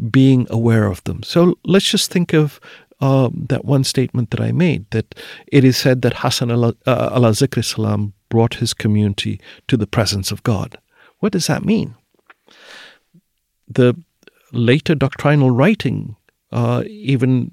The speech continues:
comments on this. For instance, the five times prayer. Um, it is not Quranic. It is an interpretation of the Sunnah of the Prophet that, uh, there is five times prayer.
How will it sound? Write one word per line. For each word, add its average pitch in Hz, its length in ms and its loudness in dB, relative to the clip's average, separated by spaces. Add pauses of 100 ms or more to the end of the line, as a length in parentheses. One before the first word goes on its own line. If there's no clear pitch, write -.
(180)
comments 170 500 2
on 101 140 -2
this. - 240 -12
For 123 220 0
instance, 139 500 0 (320)
the 127 80 -2
five 135 340 0
times 123 360 -6
prayer. 135 520 -4 (1080)
Um, 117 480 -2 (100)
it 131 180 2
is 123 300 2 (300)
not 123 320 0
Quranic. 110 720 0 (180)
It 107 140 -2
is 110 160 -2
an 107 100 0
interpretation 110 800 -4
of 110 140 -2
the 107 80 -4
Sunnah 104 480 0
of 98 160 -8
the - 80 -12
Prophet 95 420 -6 (140)
that, 104 160 -4 (280)
uh, - 160 -12
there 98 160 -8
is 90 120 -8
five 92 260 -8
times 90 300 -10
prayer. 104 320 -8